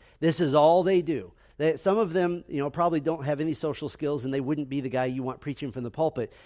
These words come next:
But they'll sit and they'll read these texts and understand.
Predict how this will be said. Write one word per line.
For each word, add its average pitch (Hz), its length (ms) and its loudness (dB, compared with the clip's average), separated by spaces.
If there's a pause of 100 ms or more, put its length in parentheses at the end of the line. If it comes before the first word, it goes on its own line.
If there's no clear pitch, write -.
But 127 160 -4
they'll 196 220 4
sit 214 320 0
and 135 160 -4
they'll 190 180 4
read 160 520 -2
these 147 260 -4
texts - 500 -4 (240)
and 147 180 0
understand. 185 760 0